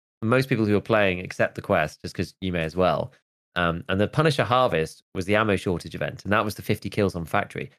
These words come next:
but only thirteen thousand people accepted the quest. And, uh, with the After Party, only seventeen thousand people accepted that one.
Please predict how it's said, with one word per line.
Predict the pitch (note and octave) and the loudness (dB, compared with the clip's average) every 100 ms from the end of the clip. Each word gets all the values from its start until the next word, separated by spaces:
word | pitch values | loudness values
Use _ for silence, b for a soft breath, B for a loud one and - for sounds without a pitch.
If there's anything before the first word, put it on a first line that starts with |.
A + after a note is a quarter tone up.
| _ | _
but | - | 2
only | B2+ D#3+ | 2 2
thirteen | C3+ B2+ - A2+ G2+ | 2 0 0 -2 0
thousand | G#2+ G2 G2 | 0 0 -4
people | G#2+ - F#2 E2+ E2 - | -2 0 0 -2 -8 -14
accepted | - A2 - - | -4 -4 -4 -12
the | - | -4
quest. | F#2+ D#2 - _ _ _ _ _ | 0 0 -4 _ _ _ _ _
And, | E2+ E2+ F2 | -2 0 0
uh, | F2 E2 - _ _ _ _ _ - | 0 0 -2 _ _ _ _ _ -4
with | G2 | -2
the | - | 2
After | A#2 C#3 - | 0 -2 -2
Party, | G2 E2+ - F2 | 0 0 0 0
only | F2+ F#2+ F#2 | 0 0 -4
seventeen | E2+ G#2 G2+ F2 E2 | -2 -2 -2 -4 -4
thousand | E2 E2 D#2+ | -2 -2 -4
people | E2 E2 D#2 - | -6 -4 -6 -8
accepted | - F2+ - | -6 -6 -2
that | E2+ - | -2 -2
one. | G1+ | -4